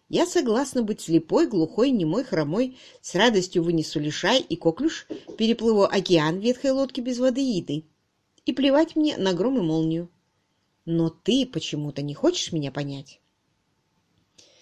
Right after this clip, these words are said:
«Милая моя», — расстроенно сказал он и покраснел, «я не знаю, что ответить, только то, что я всю жизнь об этом мечтал. Мне не нужно ничего другого, но, понимаешь, я чувствую, что это именно я усадил тебя в разбитую лодку,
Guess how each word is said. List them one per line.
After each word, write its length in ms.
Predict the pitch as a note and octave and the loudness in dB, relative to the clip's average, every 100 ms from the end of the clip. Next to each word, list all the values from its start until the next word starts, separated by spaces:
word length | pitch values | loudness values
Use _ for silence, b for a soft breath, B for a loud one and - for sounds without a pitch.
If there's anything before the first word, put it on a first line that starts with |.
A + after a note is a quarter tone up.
| b b b b | b b b b
«Милая 560 | G#3+ A3+ A#3 G3+ F3+ F3 | 2 8 8 8 6 6
моя», — 380 | E3+ F3+ E3+ E3+ | 6 6 6 4
расстроенно 560 | E3 - E3+ F3 E3+ | 2 0 2 4 2
сказал 340 | E3+ F3 E3 E3+ | 0 0 4 4
он 140 | E3 | 4
и 60 | E3+ | 2
покраснел, 600 | E3 F3+ E3 - E3 D#3 b b b | 0 -2 -2 0 -2 -2 b b b
«я 200 | E3+ G#3+ | 4 8
не 120 | A#3+ | 8
знаю, 300 | A3 A#3 D#4 | 6 6 6
что 220 | D#4 - | 6 6
ответить, 440 | F4 D#4+ D#4 C#3 C3 b b | 6 6 4 2 -10 b b
только 240 | F3+ G#3+ | 0 2
то, 160 | A3+ C#4+ | 4 2
что 120 | - | 2
я 120 | C#4 | 2
всю 180 | C4 C#4 | 2 0
жизнь 240 | B3 D#4 E4+ | 2 4 4
об 120 | C#4 | 4
этом 260 | E4 E4 | 4 6
мечтал. 480 | E4+ E4+ - E4+ D3+ - b b | 4 2 2 2 2 -6 b b
Мне 220 | - F3 G#3+ | -4 0 4
не 120 | A3 | 4
нужно 340 | G#3 D4+ D#4 | 4 4 6
ничего 280 | F4+ E4+ E4+ | 6 6 4
другого, 480 | E4+ B3+ B3 D#3+ B2+ b b b | 4 6 4 4 -2 b b b
но, 100 | F3+ | -4
понимаешь, 460 | G3+ F#3 C#4 C#4 | 0 4 4 4
я 120 | - E3+ | 4 2
чувствую, 400 | A#3+ B3+ G3+ E3 | 2 -2 0 0
что 160 | - | 0
это 280 | - G#3+ A3 | 0 0 -2
именно 400 | - A#3 A#3 G#3+ | -4 -2 0 0
я 260 | F#3+ E3 C#4+ | 0 0 -2
усадил 400 | B3+ B3+ G#3 F#3 | 0 0 0 -4
тебя 240 | E3+ D#3+ | 0 0
в 40 | |
разбитую 520 | D#3 F3 D#3 E3 D#3 D#3 | 0 -2 -4 -6 -4 0
лодку, 420 | G3 F3+ - | 0 -2 -8